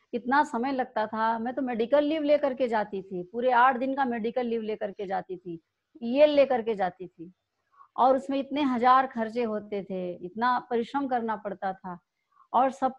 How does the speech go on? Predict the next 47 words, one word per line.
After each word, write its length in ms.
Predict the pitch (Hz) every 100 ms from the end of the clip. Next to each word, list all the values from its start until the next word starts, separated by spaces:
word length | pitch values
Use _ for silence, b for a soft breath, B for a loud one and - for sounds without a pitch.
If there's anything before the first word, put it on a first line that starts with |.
| -
कुछ 220 | 359 269
होने 260 | 269 277
के 100 | 277
बाद 380 | 262 233 233 220
भी 560 | 226 247 247 240 285 311 b b _
वहां 240 | 233 262 277
पर 480 | 226 226 233 277 - _ _ -
शिविर 360 | 214 - 226 269
होते 300 | 214 220 269
तक 140 | 269 277
तो 80 | 294
सब 160 | 311
अच्छा 260 | 302 302 320
रहता 300 | 269 247 240
था, 320 | 233 233 302 _ _ _ _
सब 140 | 254 247
कुछ 220 | 359 -
ठीक 140 | 339
रहता 280 | 311 269 240
था, 320 | 240 226 269
लेकिन 340 | 370 226 233 277
अधिकांश 600 | - 240 247 247 311 285
बच्चे 320 | 277 269 294
संपर्क 380 | 285 240 277 262
करने 280 | 254 254 262
के 80 |
बाद 240 | 240 226 220
भी 100 | 247
इधर 160 | 226
उधर 160 | 220 226
छिड़ 220 | - 214
जाते 360 | 202 185 180 180
थे। 140 | 175 165 _ _ _ -
उसमें 340 | 285 302 359
से 100 | 370
मुश्किल 460 | 285 302 302 392 392
से 140 | 392
कोई 180 | 339 339
दो 200 | 233 294
या 160 | 320
तीन 680 | 311 - 277 302 311 233 165 _ _ 233
स्थायी 400 | - - 233 262
रूप 140 | 208
से 140 | -
बन 220 | 214 202 196
पाते 340 | 185 170 175
थे, 160 | 170 156